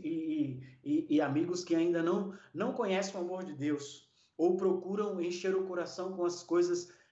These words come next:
insignificantes que tem, que tem por aí. Nós temos que falar de Deus destemidamente. Temos que ser homens e mulheres cuja vida tem sido transformada pelo encontro com Jesus,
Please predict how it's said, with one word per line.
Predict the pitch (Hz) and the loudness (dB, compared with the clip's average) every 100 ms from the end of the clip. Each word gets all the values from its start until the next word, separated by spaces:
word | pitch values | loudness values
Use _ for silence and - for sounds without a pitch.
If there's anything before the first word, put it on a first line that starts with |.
| _ | _
insignificantes | 165 170 175 190 190 175 175 190 190 | -10 -8 -2 -2 0 0 0 2 0
que | - | -4
tem, | - 180 196 190 - - _ _ _ _ _ _ _ | 0 2 2 0 -4 -16 _ _ _ _ _ _ _
que | 147 | -4
tem | 165 160 | -2 -2
por | - 185 | 0 0
aí. | 135 135 - - - - | 0 0 -6 -12 -20 -14
Nós | 139 143 | -8 -6
temos | - 180 190 | -2 -2 -2
que | 190 | -4
falar | - 170 180 170 | -2 0 0 -2
de | 160 | 0
Deus | 165 190 190 - | 2 2 0 -8
destemidamente. | 131 202 214 - 190 156 139 110 101 - - _ _ _ | -4 -2 -2 -4 -4 -4 -6 -8 -10 -16 -20 _ _ _
Temos | - 160 - | -4 -2 -4
que | - | -6
ser | - 160 | -2 2
homens | 151 196 214 190 | 4 2 0 -4
e | 175 | -2
mulheres | 165 135 160 185 - - - _ | -2 0 -2 -2 -8 -14 -20 _
cuja | 170 185 165 | -2 0 0
vida | 185 180 | 0 -2
tem | 175 190 | -2 -4
sido | - 190 170 | -2 -2 -2
transformada | 185 190 160 160 175 170 | -2 -2 -2 0 0 -2
pelo | 170 | -4
encontro | 165 - 160 160 | -4 -4 -4 -4
com | 156 143 | -6 -4
Jesus, | 131 123 165 196 - | -4 -2 0 0 -4